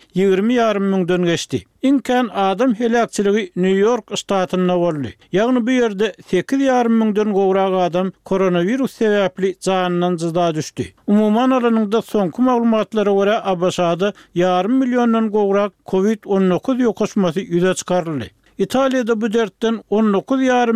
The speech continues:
müňe goraý adam öldü. Ýurtda täze görnüşli koronavirus bilen bir ýüz ellik müňden gowrak adamyň näsaglaryny ýüze çykaryldy. Ölüm boýunça Ispaniýa üçünji ýerde durýar. Ol ýerde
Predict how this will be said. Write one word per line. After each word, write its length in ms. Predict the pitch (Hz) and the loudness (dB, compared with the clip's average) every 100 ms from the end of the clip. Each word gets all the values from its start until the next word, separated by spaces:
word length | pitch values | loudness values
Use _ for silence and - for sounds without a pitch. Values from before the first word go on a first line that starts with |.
| 226 | 2
müňe 160 | 220 | 2
goraý 320 | 208 208 202 185 | 2 2 0 -2
adam 400 | 185 180 175 180 | -2 -2 0 0
öldü. 320 | 180 165 131 90 _ - 190 | 0 0 -4 -8 _ -8 0
Ýurtda 400 | 190 185 - 233 | 0 0 -2 -4
täze 380 | - 202 185 | -2 0 0
görnüşli 600 | 254 262 240 233 - 226 202 | 0 0 0 -2 -2 -4 -4
koronavirus 840 | - 185 185 180 202 254 254 - | -4 0 0 0 0 0 -2 -2
bilen 260 | 220 220 220 - - - | 0 0 -2 -6 -12 -2
bir 80 | 233 | 0
ýüz 200 | 254 226 | 0 0
ellik 500 | 214 202 190 170 - | 0 0 0 -4 0
müňden 440 | 262 262 233 247 233 | 2 2 0 0 2
gowrak 340 | 226 226 214 | 2 0 -2
adamyň 500 | 190 202 185 190 208 202 - - | -2 -2 0 0 0 -4 -10 -2
näsaglaryny 760 | 190 202 - 185 196 220 202 | 0 0 0 -2 0 0 0
ýüze 300 | 190 190 196 | 0 2 0
çykaryldy. 520 | - - 185 165 120 90 _ - - | -2 -2 -2 -2 -6 -8 _ -14 -2
Ölüm 320 | 180 233 262 | 0 2 2
boýunça 320 | 254 240 202 | 2 0 -2
Ispaniýa 560 | 226 - - 214 214 208 | -6 -6 -4 0 0 0
üçünji 540 | 190 190 196 175 196 | 0 -2 0 0 0
ýerde 260 | 202 175 190 | 0 0 0
durýar. 360 | 180 165 127 98 _ _ - - | 2 0 -2 -6 _ _ -6 -2
Ol 120 | 240 | 0
ýerde 420 | 254 240 208 | 2 0 -2